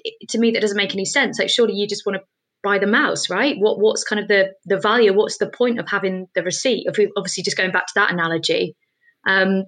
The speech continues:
yeah, and I think in, in this example, again, it doesn't make a great deal of sense purely because they seem like real advocates for, um, like, the environment, or obviously they seemed as though they had this, um, you know, the title of their, their album's obviously Plastic Beach.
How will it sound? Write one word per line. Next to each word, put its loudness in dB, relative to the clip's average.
yeah, 4
and 4
I -4
think 0
in, 2
in 2
this 4
example, 0
again, 0
it -4
doesn't -4
make -4
a 0
great 2
deal 0
of -2
sense -2
purely 2
because -2
they 4
seem 0
like -2
real 0
advocates -2
for, 0
um, 0
like, -2
the 0
environment, 4
or 2
obviously -4
they 0
seemed -2
as -4
though 0
they 4
had 0
this, 2
um, -2
you 4
know, 2
the 0
title 0
of -4
their, 2
their 0
album's 0
obviously -8
Plastic -6
Beach. 2